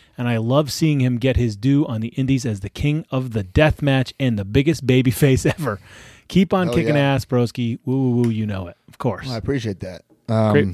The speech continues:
Speaker 1: put over.
Speaker 2: now that you mentioned feedback or follow-up, so we talked about <sighs> in the past couple episodes that iconic cell phone pic of
Speaker 1: Yes.
Speaker 2: me, Punk, Daniel Bryan, Air Boom, uh, Cody, Beth Phoenix.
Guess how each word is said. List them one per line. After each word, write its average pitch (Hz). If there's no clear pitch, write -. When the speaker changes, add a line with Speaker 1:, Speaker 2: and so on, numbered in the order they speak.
Speaker 1:
put 131
over. 92
Speaker 2:
now 143
that 269
you 233
mentioned 175
feedback 180
or 117
follow-up, 160
so -
we 175
talked 175
about 165
<sighs> -
in 131
the 120
past 131
couple 120
episodes 110
that 117
iconic 135
cell 131
phone 156
pic 175
of -
Speaker 1:
Yes. 127
Speaker 2:
me, 123
Punk, 123
Daniel 120
Bryan, 117
Air 123
Boom, 120
uh, 107
Cody, 123
Beth 113
Phoenix. 131